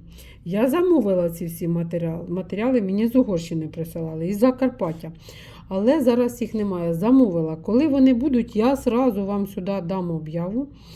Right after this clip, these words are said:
Е, я, е, сразу вам скажу, більше, м, сіми чоловік я цей обряд не зможу. Я одновременно можу сідьма-, сіми людьми, е, працювати. Як ми працюємо? Звісно, що ви хочете такими бути. Я допоможу, я вмію.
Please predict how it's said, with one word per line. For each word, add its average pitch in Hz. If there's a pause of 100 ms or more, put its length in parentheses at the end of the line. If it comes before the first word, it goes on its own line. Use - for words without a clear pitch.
(400)
Е, 170
я, 196 (160)
е, 175
сразу 214
вам 208
скажу, 185
більше, 220
м, 180
сіми 208
чоловік 202
я 180
цей 175
обряд 175 (380)
не 180
зможу. 185
Я 180
одновременно 170
можу 165
сідьма-, 170
сіми 180 (400)
людьми, 196 (540)
е, 170
працювати. 170
Як 262
ми 233
працюємо? 165
Звісно, 196
що 170
ви 165
хочете 165
такими 247
бути. 190
Я 226
допоможу, 349
я 170
вмію. 202